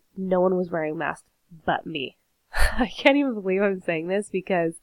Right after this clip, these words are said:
I am so anti-mask <laughs> right now that, and that was a year and a half ago. That wasn't even that long ago. My position has so drastically changed on this because I started, in my perspective, started to put the pieces together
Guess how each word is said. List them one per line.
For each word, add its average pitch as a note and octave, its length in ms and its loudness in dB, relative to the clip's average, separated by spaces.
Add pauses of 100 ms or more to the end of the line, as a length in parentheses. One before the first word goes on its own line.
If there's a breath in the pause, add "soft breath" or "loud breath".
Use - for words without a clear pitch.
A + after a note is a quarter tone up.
(340 loud breath)
I F#3 160 2
am G3 340 0
so D#3+ 500 -2
anti-mask E3 1120 -4 (120)
<laughs> - 180 -20
right - 240 -14 (100)
now A3 280 -6 (640 loud breath)
that, G3+ 520 4
and G3+ 120 -4
that G3 120 2
was F#3+ 140 0
a G3+ 60 -4
year F#3 140 -4
and E3 100 -2
a - 40 -14
half F3 180 -8
ago. C3+ 200 -6
That E3 100 -4
wasn't G#3+ 220 4
even B3 140 0
that G3+ 140 0
long F#3 220 -4
ago. D3 200 -4
My G3 400 0
position G#3 420 -2
has E3+ 160 -6
so G3 380 0
drastically F3+ 600 -4
changed D#3 380 -14
on C3+ 140 -10
this - 340 -10 (440 soft breath)
because G3 220 -6
I F3+ 80 -4
started, F3+ 680 0
in E3 180 -4
my G3 380 2 (120)
perspective, C#3+ 600 -8 (100)
started D#3+ 720 -4 (220)
to E3+ 100 -10
put - 180 -10
the - 80 -12
pieces - 300 -14
together - 440 -8